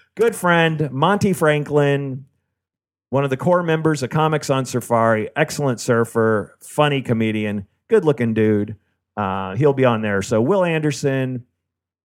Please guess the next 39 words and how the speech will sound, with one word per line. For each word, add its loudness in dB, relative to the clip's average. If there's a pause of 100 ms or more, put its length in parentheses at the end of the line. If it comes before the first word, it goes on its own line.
(380)
Jim 0
Short, 0
and -8 (520)
Monty -2
Franklin 2
will 4
be 2
my 0
guests. -2
Now, 0
here's 2
the 0
deal. 2
If -2
you're 0
not 0
coming 0
out 2
to 2
the 0
L 2
A 4
Podcast 0
Festival, -2 (1400)
you 2
can't, 0
you're 2
not, 2
you -2
don't 4
have 2
to 2
miss 0
it, 0
and 2
you 2
don't 2
have 0
to, 2